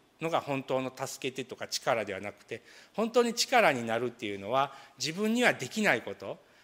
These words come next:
自分がいまいち得意ではないなとか、自分が苦手だなって思うことを代わ-、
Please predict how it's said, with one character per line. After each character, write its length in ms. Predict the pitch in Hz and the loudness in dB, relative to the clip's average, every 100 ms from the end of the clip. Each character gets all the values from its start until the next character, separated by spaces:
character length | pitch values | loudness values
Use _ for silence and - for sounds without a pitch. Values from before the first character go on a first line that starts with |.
| _ - | _ -10
自 140 | - 220 | -8 -8
分 80 | 185 | -2
が 60 | 160 | -2
い 100 | 160 | 2
ま 160 | 196 | 2
い 80 | 165 | 2
ち 180 | 135 131 - _ - | 0 -8 -12 _ -14
得 260 | 139 180 | -8 -4
意 60 | 151 | 0
で 80 | 131 | 2
は 100 | 117 | 4
な 140 | 127 | 4
い 80 | 120 | 4
な 140 | 113 117 | 0 -2
と 140 | 104 | -6
か、 200 | - 107 - - | -8 -10 -14 -20
自 160 | - 135 | -12 -8
分 100 | 135 | -4
が 80 | 131 | -2
苦 280 | 139 165 175 | 0 0 0
手 120 | 226 | 0
だ 120 | 175 | 0
な 120 | 175 | 2
っ 120 | - - | 0 0
て 80 | |
思 240 | 135 180 233 | -2 2 0
う 60 | |
こ 160 | 226 196 | 0 -2
と 160 | 240 214 | 2 2
を 240 | 127 - - _ _ - | 2 -4 -18 _ _ -4
代 160 | 226 | 4
わ-、 280 | 196 - | 4 4